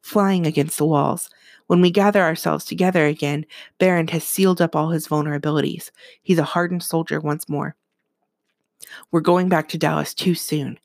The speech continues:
he insists. "We still don't have the numbers on our side for this assault. Whoever our betrayer is, and I'm still not ruling out Barron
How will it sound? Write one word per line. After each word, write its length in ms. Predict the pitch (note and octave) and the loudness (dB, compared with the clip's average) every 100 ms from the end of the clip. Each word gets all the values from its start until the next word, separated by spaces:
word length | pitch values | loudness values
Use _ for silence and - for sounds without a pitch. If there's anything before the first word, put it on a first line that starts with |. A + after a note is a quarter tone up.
| _ | _
he 180 | E3 | -4
insists. 520 | C#3+ - - D#2 - - - - - | -4 -4 -6 -6 -8 -12 -18 -20 -2
"We 80 | F#3 | -2
still 260 | - A3 | 2 2
don't 200 | G3+ F#3+ | 2 0
have 180 | E3+ E3+ | -2 -2
the 60 | D#3 | 0
numbers 380 | D#3 C#3+ D3 D3 | -2 0 -2 -2
on 120 | D#3 | -4
our 120 | D3+ | -4
side 300 | - D3 C#3 | -4 -4 -6
for 120 | - | -6
this 200 | D3 C#3+ | -8 -8
assault. 480 | D3+ - C3 - - _ _ _ _ _ _ _ | -8 -4 -4 -4 -12 _ _ _ _ _ _ _
Whoever 360 | - F#3+ G#3+ F#3+ | 4 4 6 4
our 100 | F3 | 2
betrayer 460 | - - D#3 D3 | -2 0 0 0
is, 420 | B2 - - - - - | -4 -4 -8 -12 -14 -4
and 140 | D#3 | -2
I'm 160 | D3+ G3+ | 0 -2
still 240 | - G#3 | 0 0
not 240 | G3+ G3 | 2 0
ruling 320 | - E3 D3+ D3+ | 0 0 0 0
out 220 | C#3 - | -2 -2
Barron 420 | D3 C3+ A#2 A2+ | 0 0 -2 -4